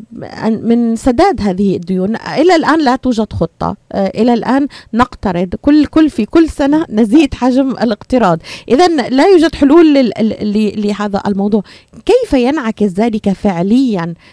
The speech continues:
على، آه، ال-، التضخم؟ كيف ينعكس ذلك فعليًا، يعني، هل هناك ارتباط بين التضخم وال-، وبين ال-، ال-، القروض، آه، وبين العجز، دكتور؟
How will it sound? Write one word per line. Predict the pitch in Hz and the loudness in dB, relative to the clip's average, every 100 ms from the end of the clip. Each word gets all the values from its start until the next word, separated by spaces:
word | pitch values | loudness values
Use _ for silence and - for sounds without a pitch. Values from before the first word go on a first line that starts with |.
| _ | _
على، | 190 196 247 226 208 | -6 -2 -2 -2 -2
آه، | 196 185 175 | -2 -2 -2
ال-، | 180 180 175 180 | -4 -4 -6 -8
التضخم؟ | 175 160 190 185 226 - 214 214 | -10 -10 -8 -4 -6 -2 -2 -2
كيف | 185 175 | -4 -2
ينعكس | 190 202 185 - 180 - | -2 -4 -8 -8 -10 -4
ذلك | 190 202 190 185 | -4 -2 -4 -6
فعليًا، | 185 170 226 320 220 185 - - - | -4 -4 -2 0 0 -2 -8 -20 -14
يعني، | - 185 175 | -2 0 2
هل | 220 | 2
هناك | 302 311 302 | 2 0 0
ارتباط | 294 - 196 233 - | -2 -2 0 0 0
بين | 202 214 | 0 0
التضخم | - - 196 240 170 269 269 - - - | -4 -4 -2 -2 0 0 0 -2 -14 -16
وال-، | 202 208 214 208 - 196 196 180 - | -4 0 2 0 0 -2 -2 -4 -2
وبين | 180 - 196 196 190 - 190 180 226 220 | -2 0 0 0 -2 -4 -4 0 0 0
ال-، | 190 202 190 - | -2 -4 -4 -4
ال-، | 190 185 175 175 - 185 | -6 -4 -4 -4 -6 -10
القروض، | - 196 240 330 226 | -4 0 2 2 0
آه، | 208 208 - | -4 -4 -4
وبين | 180 180 180 226 214 | -2 -2 0 0 0
العجز، | 190 208 240 220 | 0 0 0 -2
دكتور؟ | 185 202 - 220 214 | -2 -6 -4 -6 -6